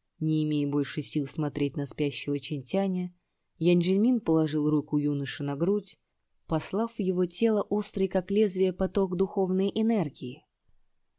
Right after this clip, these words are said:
Через несколько секунд заснувшая ци, циркулирующая в теле Чинтяня,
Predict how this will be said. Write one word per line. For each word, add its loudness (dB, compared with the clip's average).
Через 0
несколько 0
секунд -2
заснувшая -2
ци, -4
циркулирующая 0
в -8
теле -2
Чинтяня, -4